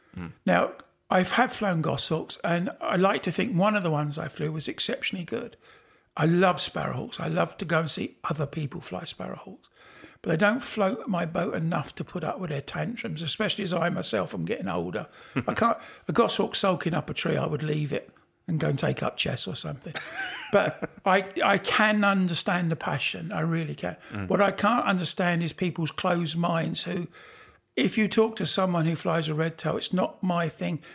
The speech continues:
Speaker 2: but I'd still like to go and see it fly, see it hunt, and I appreciate what it does. But someone who just closes their mind, "No, I'm not gonna go and watch that because I don't like X," then you,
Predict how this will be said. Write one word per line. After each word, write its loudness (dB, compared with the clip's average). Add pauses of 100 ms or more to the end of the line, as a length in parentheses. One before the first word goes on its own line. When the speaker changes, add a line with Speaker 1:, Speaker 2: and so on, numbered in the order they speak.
Speaker 2:
but -2
I'd 2
still 2
like 4
to -10
go 2
and 0
see 0
it -4
fly, -2
see -2
it -2
hunt, -2
and 0
I 0
appreciate -4
what -6
it -10
does. -4 (340)
But -2
someone 4
who 2
just 0
closes 0
their 2
mind, 2
"No, 0
I'm 2
not 0
gonna -4
go -2
and -2
watch -2
that -2
because -6 (300)
I 4
don't 2
like -4 (160)
X," -4 (500)
then -2
you, -6